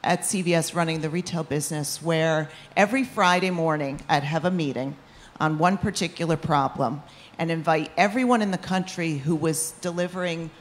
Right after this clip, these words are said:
bad metrics around this. And you didn't want to be invited to my meeting 'cause you had to show up and explain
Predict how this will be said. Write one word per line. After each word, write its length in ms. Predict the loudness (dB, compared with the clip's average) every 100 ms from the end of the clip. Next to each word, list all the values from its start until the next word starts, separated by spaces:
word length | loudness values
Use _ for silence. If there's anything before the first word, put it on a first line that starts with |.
| -12
bad 400 | 0 4 4 4
metrics 560 | 2 -2 -2 -8 -4 -4
around 380 | -2 0 -2 -2
this. 500 | -4 -4 -4 -6 -8 -18 -20 -8 0
And 520 | 4 4 4 0 -4 -14 -16 -2
you 120 | 2
didn't 220 | 4 4
want 140 | 4 4
to 60 |
be 140 | 6 6
invited 420 | 8 8 8 4
to 140 | 2
my 120 | 4
meeting 440 | 2 2 2 0 -6
'cause 160 | -6 0
you 80 | 2
had 180 | 0 -2
to 80 |
show 300 | -4 0 2
up 180 | 2 0
and 80 | -4
explain 580 | -4 -6 -2 -2 -2